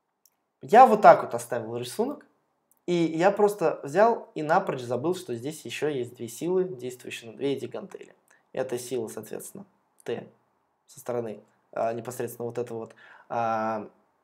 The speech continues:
стержня. И здесь её назвать желательно, ну, Т два, наверное, да? Т два. И здесь у нас, соответственно, сила Т один. Вы представляете? Просто взял и забыл вот эти вот две силы.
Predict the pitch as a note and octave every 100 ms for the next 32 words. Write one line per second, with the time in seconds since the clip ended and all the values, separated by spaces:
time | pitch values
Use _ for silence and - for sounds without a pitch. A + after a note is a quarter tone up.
0 | _ _ _ - - B2 A#2+ D#3 G3 A3
1 | - _ _ _ - D#3 D3 C#3 B2+ -
2 | - C3+ C3+ B2+ C3 B2 A#2+ B2 A#2+ -
3 | B2+ B2 B2 A#2+ A#2+ A#2 A2+ G#2+ - _
4 | _ - B2+ A#2+ A#2+ A#2 A2+ A2 A2 G#2+
5 | G#2+ G#2+ C#3+ - _ _ _ - B2 A#2+
6 | A#2+ A2 - - _ _ C3 C3 C3 B2+
7 | A#2+ D#3+ G3 D3+ B2+ B2 D3 D3 C3+ B2+
8 | A#2 - - C#3+ C3 - B2+ B2+ G#2+ -
9 | - _ - C#3 E3+ F#3+ G3 - - _
10 | _ _ _ _ - C#3+ C#3 B2+ - C3
11 | C#3 E3+ E3+ C#3 A#2+ A#2+ B2+ A#2 A#2 A2
12 | A2 A2 G#2 - -